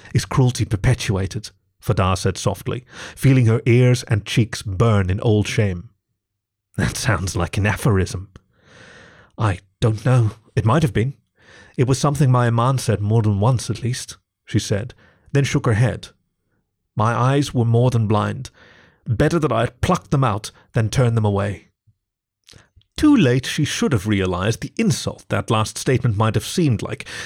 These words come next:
to one who'd been wounded like the governor. But Lady Darktail made no change in her expression, though Alan Nadar winced. "Your acceptance of cruelty did not extend to Ali," the governor noted,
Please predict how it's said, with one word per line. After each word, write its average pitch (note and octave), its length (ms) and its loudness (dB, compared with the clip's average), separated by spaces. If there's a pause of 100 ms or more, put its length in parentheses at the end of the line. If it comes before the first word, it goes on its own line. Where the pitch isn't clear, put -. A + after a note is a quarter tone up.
(240)
to F#3 80 4
one E3 220 2
who'd C#3+ 220 4
been A#2+ 240 4
wounded A2+ 380 4
like G#2+ 140 2
the C#3 80 2
governor. A2 500 -2 (380)
But - 340 -4 (120)
Lady C3 280 4
Darktail A2+ 540 2
made G2+ 200 2
no A#2 140 2
change F3 260 0
in E3 80 2
her F3+ 80 2
expression, F2+ 540 -6 (540)
though A#2+ 160 2
Alan C3 220 2
Nadar G#2 380 0
winced. G2+ 460 -4 (1400)
"Your B2+ 380 4
acceptance - 600 -2
of - 140 -10
cruelty G2+ 480 -2
did A2 160 0
not A2+ 180 -2
extend - 720 -6 (120)
to - 220 -8
Ali," E2 460 -4 (340)
the A2+ 100 -2
governor F#2+ 380 -2
noted, G2 400 -6